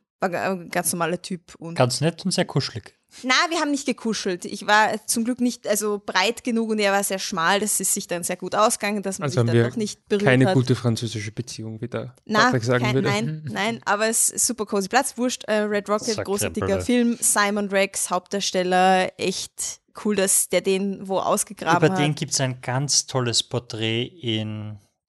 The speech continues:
Speaker 2: The Atlantic, glaub ich, oder New Yorker, über sein, sein Leben.
Speaker 1: Cool.
Speaker 2: Ja, weil der ist relativ, nur ganz kurz, bevor ich
Speaker 1: Genau.
Speaker 2: Der ist, der ist, äh, zufällig quasi mehr oder weniger in seine Karriere gestolpert. Äh, angefangen hat er mit, mit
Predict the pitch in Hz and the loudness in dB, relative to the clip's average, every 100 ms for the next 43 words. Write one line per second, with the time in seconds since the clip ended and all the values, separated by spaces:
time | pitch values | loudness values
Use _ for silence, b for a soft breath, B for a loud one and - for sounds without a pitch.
0 | - 110 - 110 113 120 - 123 - - | -6 -6 -4 -2 -2 -4 -8 -10 -10 -8
1 | 107 107 - 107 107 110 101 101 - 117 | -6 -6 -8 -8 -6 -6 -6 -8 -10 -14
2 | 104 _ _ _ 131 117 110 - 107 107 | -14 _ _ _ -10 -4 -2 -2 -2 -4
3 | 104 104 - 107 110 113 - B - 202 | -6 -8 -10 -10 -8 -10 -10 B -10 -6
4 | 147 139 113 117 113 120 110 120 120 117 | 0 2 4 2 2 2 4 2 0 0
5 | 117 - - _ 170 143 131 131 123 110 | -6 -8 -18 _ _ -20 -8 -6 -4 -6
6 | - 120 - _ - 107 - 175 214 151 | -6 -8 -8 _ -16 -16 -12 -10 -8 -10
7 | B B _ - - 143 117 - 143 131 | B B _ -14 -4 0 -2 -2 0 2
8 | 127 143 123 - 190 180 135 123 123 - | 2 0 -2 0 2 4 4 4 0 -6
9 | - 110 117 113 117 117 113 117 113 - | 0 0 2 0 0 0 0 0 -2 2
10 | 117 117 120 120 - 113 110 127 123 - | 2 2 0 -4 0 2 2 0 -2 -6
11 | _ B B B B - 127 110 _ _ | _ B B B B -10 -6 -6 _ _
12 | _ _ _ - 135 123 131 123 123 117 | _ _ _ 0 0 2 4 6 4 4
13 | 120 120 113 113 - 135 113 - - | 4 2 2 -4 -6 -6 -6 -8 -14